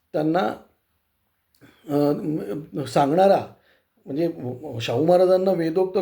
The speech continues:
किंवा पुराणोक्तचा अभ्यास नव्हता. हे पुराणोक्त चाललंय, वेदोक्त नाही, हे सांगणारा सुद्धा ब्राह्मण होता.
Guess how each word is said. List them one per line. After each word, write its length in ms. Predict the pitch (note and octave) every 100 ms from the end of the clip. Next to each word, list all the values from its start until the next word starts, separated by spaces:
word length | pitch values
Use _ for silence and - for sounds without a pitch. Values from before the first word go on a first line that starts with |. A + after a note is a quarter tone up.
| E3+
किंवा 160 | F#3+
पुराणोक्तचा 720 | G3 F3 F3+ F#3+ F#3+ G3 G3+ G3 -
अभ्यास 360 | D#3+ D3 G3 G3+
नव्हता. 440 | F#3+ F#3+ G3 A#2+ - _ _ _ _ -
हे 60 |
पुराणोक्त 560 | F#3 F3 E3 F#3 G3 A3
चाललंय, 400 | G3+ F#3 F3+ F#3+
वेदोक्त 380 | F3+ E3+ F#3+ G3+ F#3
नाही, 140 | F#3+
हे 140 | F3
सांगणारा 400 | F#3 E3+ D#3+ F#3
सुद्धा 280 | F#3+ D#3 E3
ब्राह्मण 380 | G3+ G3 F3 G3
होता. 360 | G#3+ - A#2+